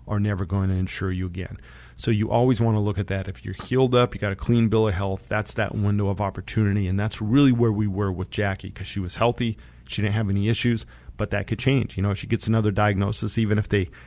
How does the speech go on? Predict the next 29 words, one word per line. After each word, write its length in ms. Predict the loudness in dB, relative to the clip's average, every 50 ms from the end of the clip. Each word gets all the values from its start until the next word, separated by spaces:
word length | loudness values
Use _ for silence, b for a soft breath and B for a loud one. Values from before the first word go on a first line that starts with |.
| B B -10
treat 320 | -4 2 4 4 6 6
her 120 | 6 6 4
and, 320 | 4 2 0 -2 -2 -2
and 380 | -2 -2 -2 -2 -2 -2 -2 -4
cure 300 | -2 0 2 4 4 4
her 80 | 2
from 300 | 0 -2 -4 -4 -2 -2
it, 300 | -4 -4 -6 -8 -12 -12
she 340 | -10 -8 -6 -4 -4 -2 -2
would 220 | -2 -4 -4 -4
probably 540 | -4 -4 -2 -2 -2 -2 -2 -2 -2 -4 -4
be 180 | -4 -4 -4 -4
uninsurable. 760 | -2 -2 -2 0 -2 -2 -4 -4 -6 -6 -4 -4 -6 -6 -6
So 160 | -4 -4 -2
we, 240 | -2 0 -2 -2 -2
we 160 | -4 -4 -4 -4
certainly 320 | -2 -4 -2 -2 -2 -2
want 220 | 0 -2 -2 -4
to 80 | -4 -6
take 180 | -6 -6 -4 -4
advantage 420 | -2 -2 -2 -2 -2 -4 -6 -8
of 60 | -8
that. 240 | -8 -8 -8 -8 -12 B B B B B B B B B B B B B B -2
Jackie 300 | 2 2 2 2 2 0
and 100 | 0 0
Tom 240 | 2 2 2 2 2
own 140 | 2 2 0
a 40 | 0
business, 480 | 0 -2 0 0 0 0 0 -2 -4